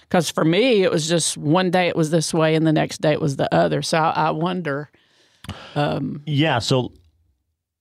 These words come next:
Speaker 2: that's gonna be part of my, my two words to talk about the Vatican Council, the Second Vatican Council, are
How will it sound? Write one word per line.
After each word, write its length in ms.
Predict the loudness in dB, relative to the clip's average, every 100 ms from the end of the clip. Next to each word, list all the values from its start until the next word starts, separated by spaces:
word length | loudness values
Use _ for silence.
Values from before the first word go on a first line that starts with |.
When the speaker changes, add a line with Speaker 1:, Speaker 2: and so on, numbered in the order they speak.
| _ _ _
Speaker 2:
that's 300 | 0 0 0
gonna 180 | 0 0
be 140 | 0
part 320 | 0 2 2 2
of 160 | 0
my, 560 | 0 0 2 2 0 -4 -8 -4
my 220 | -2 -2
two 340 | -2 0 0
words 600 | 0 0 2 2 0 -4
to 100 | -6
talk 320 | -4 -2 -2 0
about 460 | 0 2 0 -2 _ _ _ _ _ _ _ _ -8
the 380 | -4 -2 -2 -2
Vatican 480 | -2 -2 -2 -4 -2
Council, 540 | -2 -2 -2 -2 -2
the 80 | -2
Second 280 | -4 -2 -2
Vatican 360 | -2 -2 -4
Council, 440 | -2 -2 -2 -4 -2
are 420 | 0 2 0 -2